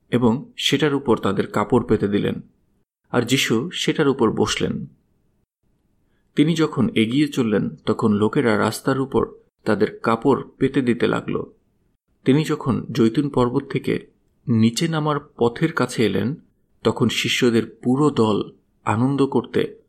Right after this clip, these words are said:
এবং উচ্চস্বরে ঈশ্বরের প্রশংসা করতে লাগল,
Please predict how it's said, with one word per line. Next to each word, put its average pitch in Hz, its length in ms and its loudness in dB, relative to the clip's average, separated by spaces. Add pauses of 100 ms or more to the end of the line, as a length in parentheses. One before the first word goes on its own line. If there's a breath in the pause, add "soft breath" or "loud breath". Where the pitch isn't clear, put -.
(120)
এবং 101 420 0
উচ্চস্বরে - 800 -2 (360)
ঈশ্বরের 113 460 2
প্রশংসা 113 460 0
করতে - 300 -2
লাগল, 98 300 -2